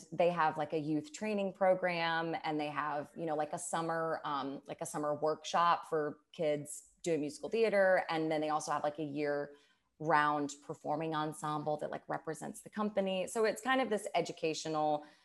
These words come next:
um, thing underneath this professional theater company in Birmingham. And so that was a really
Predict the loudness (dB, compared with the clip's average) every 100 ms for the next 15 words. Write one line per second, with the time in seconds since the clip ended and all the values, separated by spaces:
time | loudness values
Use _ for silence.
0 | _ 0 2 4 0 -2 0 2 2 0
1 | -2 -2 -2 -2 -4 -4 -4 -4 -6 -10
2 | -14 _ _ -6 -4 -4 -4 -8 -4 -4
3 | -4 -6 -4 -4 -4 -6 -6 -12 -14 -16
4 | _ -4 -2 4 6 8 6 2 0 4
5 | 4 6 4 0